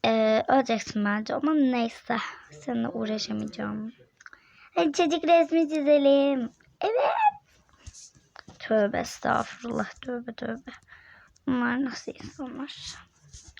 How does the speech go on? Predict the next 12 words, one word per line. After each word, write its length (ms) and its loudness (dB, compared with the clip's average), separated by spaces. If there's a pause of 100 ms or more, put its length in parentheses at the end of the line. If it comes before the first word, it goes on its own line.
(960)
Ee, 640 -2
tam 420 -4
da 120 -4 (680)
ben 260 4
ne 100 2
alabilirim 640 0
kızıma? 480 -4 (600)
Böyle 640 6 (640)
çok 180 -6
zararlı 460 6
olmayacak 480 0
şeyler. 360 0